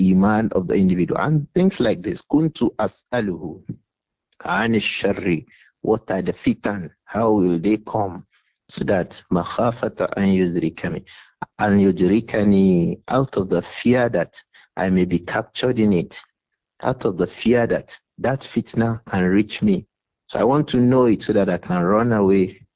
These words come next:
from it. So trying to know what are these sins, grievous, serious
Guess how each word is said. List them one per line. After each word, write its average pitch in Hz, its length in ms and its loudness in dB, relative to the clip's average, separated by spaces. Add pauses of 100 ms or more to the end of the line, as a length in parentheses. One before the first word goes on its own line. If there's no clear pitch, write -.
(140)
from 92 340 0
it. - 260 -6 (640)
So - 180 -2
trying 123 600 0
to - 180 -6
know 110 380 0 (500)
what 110 400 2
are 98 240 -2
these 110 720 0
sins, - 1120 -8 (420)
grievous, 104 720 0
serious 101 1000 -10